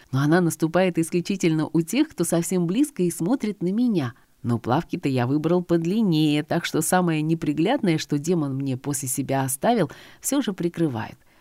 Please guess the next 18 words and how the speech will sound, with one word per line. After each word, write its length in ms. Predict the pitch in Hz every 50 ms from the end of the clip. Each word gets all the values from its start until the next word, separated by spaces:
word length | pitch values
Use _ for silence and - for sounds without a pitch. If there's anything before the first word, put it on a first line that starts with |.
| _ _ _
Хотя 320 | - - 127 131 151 139
и 80 | 127 139
то, 160 | 131 147 156
что 160 | 151 - -
виднеется, 600 | 143 143 147 143 143 160 190 226 220 - - 165
приглядным 680 | 160 - 214 202 190 175 165 156 139 135 131 147 156 165
не 100 | 180 190
назвать. 560 | 214 247 285 269 196 151 127 123 131 - - _ _ _ _ _ _ _ _ _ _ _ -
И 100 | 170 180
только 420 | - 220 220 220 190 - 190 165 -
Аши, 420 | - 190 214 233 233 - - 185 175
просияв 640 | - 175 180 170 - 190 185 190 214 226 214 - -
и 40 |
словно 380 | 175 - 208 214 208 190 185 170
бы 140 | 160 160 165
ничего 420 | 170 175 165 - 190 175 185 208
не 160 | 196 180 170
заметив, 580 | 160 165 151 151 151 185 262 302 294 - 147 -